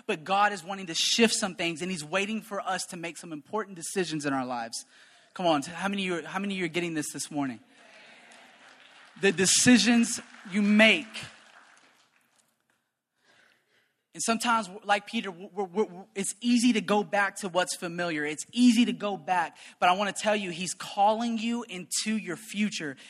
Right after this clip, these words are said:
And it's time to make some decisions and move forward. This is what G-, you want me to tell you last night when I was praying, this is what the Holy Spirit told me. The Holy Spirit told me that there's a fresh wind of the Spirit blowing,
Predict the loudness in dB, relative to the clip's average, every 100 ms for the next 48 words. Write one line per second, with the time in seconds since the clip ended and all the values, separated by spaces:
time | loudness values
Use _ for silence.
0 | -14 -8 -4 -4 -2 -2 -2 -2 -4 -6
1 | -8 -8 -6 -4 -2 0 -2 -4 -8 -10
2 | -8 -8 -8 -8 -6 -6 -8 -16 _ _
3 | -20 0 2 2 0 -4 -6 -12 -14 -20
4 | -20 -12 -10 -8 -6 -6 -4 -6 0 0
5 | 0 -2 -4 -4 -6 -6 -10 -10 -10 -12
6 | -12 -14 -10 -10 -10 -10 -12 -12 -10 -10
7 | -12 -20 -12 -6 -4 -4 -6 -6 -6 -6
8 | -8 -8 -8 -10 -8 -8 -8 -10 0 0
9 | 0 -12 -14 -10 -10 -10 -8 -8 -4 -6
10 | -6 -4 -4 -2